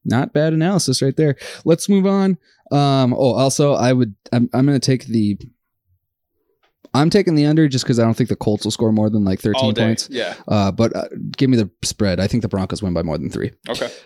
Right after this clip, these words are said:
Speaker 1: Uh, moving on here, we got the Bengals at the Ravens. Right now, the Ravens are favored by three and a half. The over-under is forty-eight.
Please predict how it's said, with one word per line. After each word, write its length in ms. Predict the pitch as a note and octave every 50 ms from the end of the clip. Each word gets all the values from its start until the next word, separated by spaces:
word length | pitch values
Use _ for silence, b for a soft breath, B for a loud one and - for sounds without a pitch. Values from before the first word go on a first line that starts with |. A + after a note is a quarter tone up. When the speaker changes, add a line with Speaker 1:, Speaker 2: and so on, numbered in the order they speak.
| B -
Speaker 1:
Uh, 340 | - B2+ B2+ B2+ B2+ B2+ B2+
moving 280 | B2 C3 C#3+ C#3+ D3 C#3+
on 160 | C#3+ C#3+ C#3
here, 220 | C3 C#3 D3 C#3+ C3+
we 100 | C#3 C3+
got 160 | C#3+ C#3+ -
the 120 | C#3 A#2
Bengals 580 | - - C3 B2+ C#3 D#3+ E3+ F3+ F#3 E3+ D#3 E3+
at 80 | E3 -
the 100 | - D3
Ravens. 480 | C#3+ C#3+ D3 D#3 D#3 C#3+ D#3 D3+ C3
Right 160 | C3+ C#3 C#3+ C3
now, 160 | D3+ D3+ D3+
the 120 | C#3+ C3
Ravens 440 | A2+ A2+ A#2 B2 C3 C3 C#3+ C#3 B2+
are 80 | A#2+ A2+
favored 380 | - - A#2+ B2 B2+ C3 B2
by 140 | A2+ A2 G#2
three 260 | - - - C#3 C#3+
and 80 | C#3 C3+
a 40 | B2+
half. 260 | B2 A2+ A#2 A#2 -
The 140 | A#2+ A#2 A2
over-under 480 | A#2+ B2 C3+ - - B2 C3 C3 B2
is 120 | G#2+ - -
forty-eight. 640 | - C3 B2 B2 A#2+ A2 G#2 G#2 A#2 A2+ -